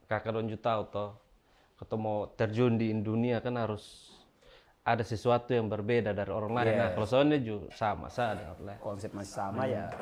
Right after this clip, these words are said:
Speaker 1: Jadi itu, ya, ada konsep satu yang berasa pas, yaitu Pasiar Oto sudah. Jadi awal tuh, Bet, todong kakak-kakak anggota dewan di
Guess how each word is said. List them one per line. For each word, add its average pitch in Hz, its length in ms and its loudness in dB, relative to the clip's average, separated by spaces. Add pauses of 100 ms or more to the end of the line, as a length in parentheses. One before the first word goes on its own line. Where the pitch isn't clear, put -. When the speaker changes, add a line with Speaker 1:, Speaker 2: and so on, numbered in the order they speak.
(880)
Speaker 1:
Jadi 113 320 -2
itu, 139 180 -6 (240)
ya, 104 160 -10 (300)
ada 107 240 2
konsep 117 340 -2
satu - 320 0
yang 104 200 -2 (280)
berasa 107 440 -2
pas, 139 600 2 (800)
yaitu 113 560 -6 (460)
Pasiar 117 320 -2
Oto 117 320 -2
sudah. 117 360 -4
Jadi 110 440 -4 (680)
awal 123 320 10
tuh, 135 140 0
Bet, 131 160 4
todong 117 500 6 (800)
kakak-kakak 117 560 -2
anggota 107 260 -6
dewan 107 380 -4
di 92 320 -8